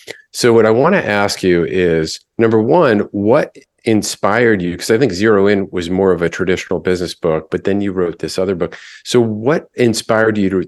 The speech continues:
take this approach to writing this book? And, um, and, and, and, and what inspired you to, um,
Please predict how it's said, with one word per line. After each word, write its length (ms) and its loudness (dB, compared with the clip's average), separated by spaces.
take 280 -2
this 180 -4
approach 680 -2
to 140 -8
writing 420 2
this 220 -4
book? 340 -6
And, 520 0
um, 420 -2
and, 220 2
and, 320 0
and, 360 0
and 200 2
what 180 4
inspired 680 0
you 520 0
to, 640 2
um, 560 0